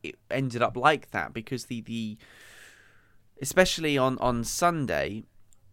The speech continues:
just gone, so the second race we'll have to talk about in this podcast, it w-, the, the, the, the road to get to that point was one full of drama, and it,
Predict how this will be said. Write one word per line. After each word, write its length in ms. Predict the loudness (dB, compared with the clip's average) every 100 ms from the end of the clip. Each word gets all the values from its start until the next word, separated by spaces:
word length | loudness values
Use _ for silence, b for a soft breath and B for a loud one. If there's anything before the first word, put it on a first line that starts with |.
| _ _ _ _ -18 -18 -2
just 300 | 0 0 0
gone, 400 | 2 2 -4 -10 _ -20
so 160 | -8 -8
the 80 | -4
second 320 | -2 -2 -2
race 220 | -4 -4
we'll 60 | -6
have 100 | -6
to 100 | -6
talk 180 | -8 -4
about 240 | -4 -4
in 80 | -10
this 140 | -14 -14
podcast, 540 | -14 -12 -8 -8 -8 -14 b b b b -10
it 80 | -4
w-, 180 | -2 -2
the, 180 | -2 -2
the, 340 | -2 -6 -10 -12 -12
the, 280 | 0 0 0
the 80 | -2
road 440 | 2 6 6 4 -2
to 260 | -8 -10
get 260 | -2 0 0
to 100 | -4
that 220 | -2 0
point 460 | 2 2 0 -4 -4
was 200 | -4 -2
one 380 | 2 2 0 -8
full 340 | -6 0 2
of 100 | 2
drama, 500 | 4 4 4 2 -4 -2
and 180 | 0
it, 140 | -2